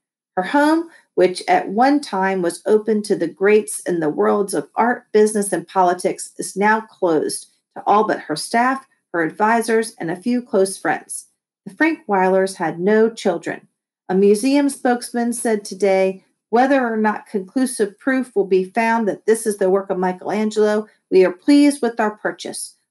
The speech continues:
Although Michelangelo is perhaps best known for his paintings of the Sistine Chapel in Rome, he always considered himself a sculptor, and primarily a sculptor of marble. The question of whether the museum has acquired one of his lesser-known masterpieces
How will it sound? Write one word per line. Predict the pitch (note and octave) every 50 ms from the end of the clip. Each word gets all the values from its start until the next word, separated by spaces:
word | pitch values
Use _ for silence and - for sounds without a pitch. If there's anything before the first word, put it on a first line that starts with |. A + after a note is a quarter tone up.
| _ - -
Although | F#3+ F#3+ A#3+ B3+ C4 C4
Michelangelo | B3 A#3+ A#3 A#3 A#3+ A3+ G#3 G#3 G#3+ A3+ A3+ A3 A3 G#3+ A3 G#3 G#3+ G#3+ G#3+ G#3
is | G3 F#3+
perhaps | F#3+ _ - - A3 G#3+ G#3 - - - -
best | - G#3 G#3 G#3 - - -
known | G3+ G3+ G3+ G3+
for | G3+ G3 F3+
his | F3 F#3 F3+
paintings | - - G#3 G3+ G#3+ G#3+ A3 G3 G3 G3
of | F#3+ E3 E3
the | - F3
Sistine | F3 - G#3+ G#3+ G#3+ - - G3 F3+ F3+ F3+
Chapel | - - G3+ G3 G3 - F#3+ F3 F3
in | E3+ E3 F3+
Rome, | G#3 A3 A3+ A3 A3 A3 G#3+ _ _ _ _ _ _ -
he | G3 F#3 F#3+ - -
always | G#3 B3 C4 C4+ C4 A#3+ A3+ A#3
considered | - - G#3 F#3 F#3 - F#3+ F3 E3+ E3+ E3
himself | F3 E3 D#3+ - - F3+ E3+ E3
a | - E3
sculptor, | D#3+ - - - - G3+ F#3+ F#3+ - - - - - - _ _ _ _ -
and | F3 E3+ -
primarily | - F#3 F3 F3 F#3 F#3+ G3+ A3 A#3 A#3 A#3 A#3 A#3 G#3
a | F3+ F#3
sculptor | - - - G#3+ G#3+ G#3 - - G#3+ G3+
of | G3+ F#3
marble. | F3+ E3 E3 D#3 D3+ D3+ D#3 D#3+ D#3 - _ _ _ _ _ _ - -
The | -
question | - - B3+ B3+ B3+ B3 - - A3 G#3
of | G3+ F#3+ F#3+
whether | G3+ G3+ G3+ G3+ G3
the | G3 F#3+ F3
museum | E3+ E3+ E3+ F3 E3+ - - G#3+ G#3 G#3+ G#3+ G#3
has | G3+ F#3+ D#3+ F3+
acquired | E3+ E3+ _ - G#3+ G#3 G#3 G3+ G#3 G3+ G3+ F#3+
one | G3 G3 F#3+
of | F#3 F3+ F3+
his | E3 E3 E3+ E3+
lesser-known | G3 A#3 C4 B3+ - G#3 F3+ E3+ E3 D#3+ D#3+ D#3+ D#3+
masterpieces | F3 G3 G#3 G#3+ - - G3+ - - G3+ G3+ G3+ - G3 G3 - -